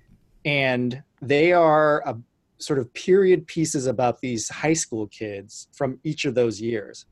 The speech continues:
But the crazy thing is, we are their age now.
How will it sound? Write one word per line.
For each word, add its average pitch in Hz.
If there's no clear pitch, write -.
But 131
the 135
crazy 175
thing 135
is, 110
we 170
are 147
their 120
age 131
now. -